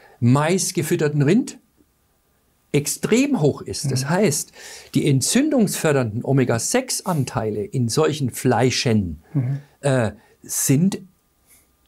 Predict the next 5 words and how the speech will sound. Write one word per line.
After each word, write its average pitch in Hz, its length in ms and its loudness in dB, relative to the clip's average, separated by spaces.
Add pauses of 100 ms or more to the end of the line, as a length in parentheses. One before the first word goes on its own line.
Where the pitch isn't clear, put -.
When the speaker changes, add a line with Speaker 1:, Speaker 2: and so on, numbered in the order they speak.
(140)
Speaker 1:
sehr, 226 480 2
sehr 190 300 2
ungünstig, 139 800 0
Speaker 2:
Mhm. 131 280 -6 (260)
Speaker 1:
was 123 540 -2